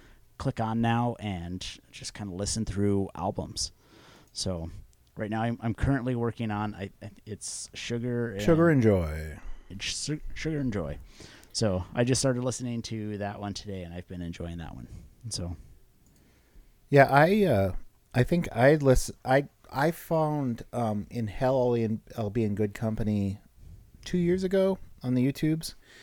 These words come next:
Speaker 2: And, um, to tell you the truth, I kind of, like, took a listen to this album, and I was kinda like, "Nah, I'm okay." But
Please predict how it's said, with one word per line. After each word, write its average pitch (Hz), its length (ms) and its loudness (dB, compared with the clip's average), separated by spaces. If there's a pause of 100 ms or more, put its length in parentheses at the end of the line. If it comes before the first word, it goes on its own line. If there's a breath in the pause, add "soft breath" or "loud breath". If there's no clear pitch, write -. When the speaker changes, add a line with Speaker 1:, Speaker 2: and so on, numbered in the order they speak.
(360 loud breath)
Speaker 2:
And, 120 600 2 (840)
um, 120 460 -2 (880 loud breath)
to - 120 -20
tell 196 180 6
you 247 120 4
the 196 100 6
truth, 135 480 0 (260)
I 127 100 -4
kind 160 280 -2
of, 156 380 2
like, 123 260 -2
took - 220 -8
a 156 40 -2
listen 135 440 -2
to 107 120 -6
this 104 640 -2 (200)
album, 110 560 -8 (880 soft breath)
and 123 160 -4
I 117 100 -2
was 113 120 -4
kinda 143 300 -4
like, 135 320 2 (240)
"Nah, 165 1500 -4 (260)
I'm 143 140 -6
okay." 90 440 -8 (960 soft breath)
But 139 400 4